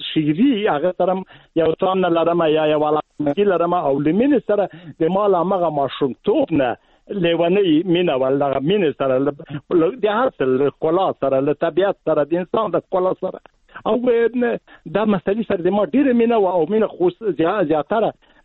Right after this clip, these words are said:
هغه هم کېږي، دا په سترګو باندې هم هغه کېږي، دا یعنې ضرورت ده. خو په هر حال اوس خو زه عادي شوم، چې نو ډېر وخت وو چې زه دغه فبرورۍ کې د دیارلس سوه شپږ، د نولس سوه، دا د دوه زره شپږویشتم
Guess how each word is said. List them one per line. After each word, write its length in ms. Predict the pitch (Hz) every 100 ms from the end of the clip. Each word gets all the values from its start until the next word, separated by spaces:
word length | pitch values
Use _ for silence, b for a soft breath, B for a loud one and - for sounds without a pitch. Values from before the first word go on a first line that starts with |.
| - 170 156 170 190 151
هغه 140 | 135
هم 100 | 165
کېږي، 300 | 151 147 143
دا 100 | 139 127 -
په 80 | 131 165 202
سترګو 300 | 170 165 139 139
باندې 180 | 139
هم 160 | 165 143
هغه 180 | 131 135 -
کېږي، 260 | 135 127 123
دا 120 | 127 135
یعنې 260 | 135 135 120 b b
ضرورت 460 | 127 151 147 175 185 -
ده. 100 | 123 b b b
خو 80 | 202
په 100 | 233
هر 180 | 240 262
حال 160 | 214
اوس 200 | 226 262
خو 140 | - 175
زه 100 | 208
عادي 240 | 156 165
شوم، 320 | - - 185
چې 100 | 151
نو 220 | 156 151
ډېر 180 | 131 190 175
وخت 200 | 165 -
وو 160 | 285 247
چې 140 | 170 - 151 B
زه 100 | 170
دغه 240 | 185 180
فبرورۍ 640 | 160 165 147 156 151 170 202 -
کې 140 | 135 110 _ b b _ -
د 180 | 175 151 143
دیارلس 300 | 160 147 -
سوه 120 | 151
شپږ، 440 | - 156 175 175
د 40 | 143
نولس 380 | 151 185 135
سوه، 300 | - 147 156
دا 120 | 170 151
د 200 | 147 123
دوه 140 | 175
زره 240 | 147 151
شپږویشتم 540 | 143 147 139 143 -